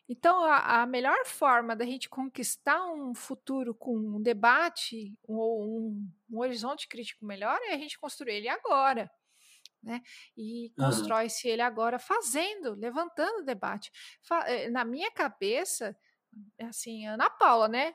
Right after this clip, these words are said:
Speaker 1: Não, não tem a solução de tudo, pelo amor de Deus, nem gostaria, mas, eh, fomentar espaços de, de construção de, de entendimentos, sem medo de falar. Tem muita gente boa que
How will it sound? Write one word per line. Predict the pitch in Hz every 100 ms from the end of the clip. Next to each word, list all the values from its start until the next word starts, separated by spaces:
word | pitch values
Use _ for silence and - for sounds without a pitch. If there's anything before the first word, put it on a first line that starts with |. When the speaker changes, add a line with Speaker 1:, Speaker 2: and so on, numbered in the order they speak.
| -
Speaker 1:
Não, | 226 240
não | 247 262
tem | 269
a | 285
solução | 349 349 381
de | 494 523
tudo, | 302
pelo | 262 262
amor | 247 311
de | 330
Deus, | 349 311
nem | 311
gostaria, | 349 370 480 403 277 196
mas, | 196 226 233 - - _ _ -
eh, | - - - - _ _ _ -
fomentar | - 339 381 392 381 - 269 302 381 370
espaços | - - - 240 302 381 - 277 202
de, | 190 269 330 302
de | - -
construção | 311 339 - 330 - 285 277 330
de, | 349 466 453
de | 403
entendimentos, | 415 349 339 381 302 277 370 - 180 - - _ - _ _ _ -
sem | - 311 392
medo | 320 339 349
de | 359
falar. | 349 370 330 247 277 320 - - - _ -
Tem | 370
muita | 320 381 440
gente | 392 370 294
boa | 247 285 349
que | 339 302 254 226